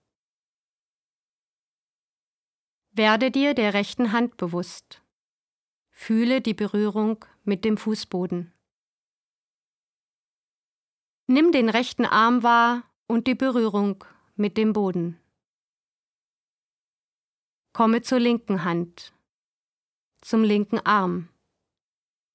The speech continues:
und fühle deutlich die Berührungspunkte mit dem Boden.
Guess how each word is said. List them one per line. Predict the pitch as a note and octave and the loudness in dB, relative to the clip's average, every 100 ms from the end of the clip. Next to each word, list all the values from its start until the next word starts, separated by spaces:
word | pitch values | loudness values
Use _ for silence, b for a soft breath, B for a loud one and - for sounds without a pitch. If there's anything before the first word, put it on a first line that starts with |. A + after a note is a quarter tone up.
| - | -4
und | A3+ A3 | -4 -2
fühle | C#4+ C#4+ C#4 | 0 2 2
deutlich | A3+ A3 A3+ A#3 A#3+ - - - | 2 0 -2 -4 -6 -8 -16 -6
die | G3+ | -2
Berührungspunkte | A3+ A#3 B3+ C4 B3+ - A#3+ A3+ - A3+ A3+ _ _ _ - | -2 0 0 0 -2 -2 -2 -2 -4 -4 -6 _ _ _ -4
mit | G#3+ G#3 | -2 0
dem | A3+ A3 | 0 2
Boden. | A3+ G#3 E3 F3 | 0 0 -4 -6